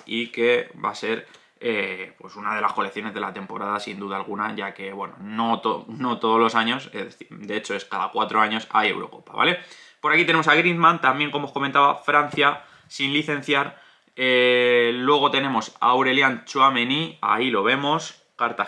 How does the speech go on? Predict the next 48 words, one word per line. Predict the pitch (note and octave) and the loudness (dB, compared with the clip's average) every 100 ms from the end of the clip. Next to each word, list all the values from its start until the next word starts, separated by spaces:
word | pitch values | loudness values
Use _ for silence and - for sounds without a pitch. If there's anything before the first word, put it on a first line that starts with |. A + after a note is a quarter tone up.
| - | -2
Hero. | C3+ D3 | 2 4
Luego | D3 F#3 | 4 2
una | D#3 D3 | 2 2
carta | D#3 D#3 D3+ | 2 2 2
Capitán, | - - A2 A#2+ D#3+ | 2 0 0 0 0
que | C3 | 0
no | A#2 | -2
nos | B2 | -2
había | A#2+ A2+ | -2 -2
salido, | A2 A2 C#3 | -2 -4 -4
en | B2 | -6
este | A2+ | -6
caso | A#2 A#2+ A#2 | -6 -4 -4
es | G#2+ | -4
Virgil | B2 C3 A#2+ G#2+ | -6 -4 -6 -6
van | A#2 A2 | -10 -8
Dijk, | B2 F3+ - _ _ | -6 -6 -10 _ _
con | A2 | -8
la | G2+ | -8
selección | G#2 G2+ B2+ A2 - _ _ _ _ | -8 -8 -6 -6 -10 _ _ _ _
holandesa, | D3+ D3+ A#2 B2+ D3 E3 F3 - - _ - | 2 2 2 0 2 2 0 -4 -20 _ 0
eh, | A#2 A2+ | 2 4
o | A2+ | 2
de | |
Países | G#2+ A#2+ A#2+ | 2 2 2
Bajos, | A2 C3+ B2 | 2 2 0
mejor | A#2+ A#2 A2+ | -2 -2 -2
dicho. | D3 - F3 F3 - _ _ | -2 0 -2 -4 -20 _ _
Italia | D#3 D#3+ F3+ D#3 B2+ A#2 | -2 2 2 2 2 2
era | B2+ | 2
el | B2 | 0
país | A#2+ A#2 | 0 -2
que | B2 | -2
me | A#2+ | 2
faltaba | A#2 G#2+ A#2 | 2 4 4
por | G#2 A2 | 4 0
deciros, | G#2 C3 B2+ C3 - - _ _ _ | -2 -4 -2 -2 -6 -20 _ _ _
que | - B2 | -4 2
no | B2+ A#2 | 2 2
tenía | A#2 B2 B2 B2 F2 | 0 2 2 2 2
las | A#2+ A#2+ - | 2 2 2
camisetas, | C3 B2 B2 A2+ A#2 | 0 0 -4 -2 -4
en | A#2 | -6
este | A#2 A2+ | -6 -6
caso | A#2+ A#2 | -6 -6
es | A#2+ | -6
Scalvini | A#2 B2 A#2 A#2+ B2+ B2 | -6 -2 0 0 -4 -4
Graduated | A#2+ A#2+ A#2 A#2+ B2 B2 A#2+ - | 0 0 2 0 0 -2 -4 -10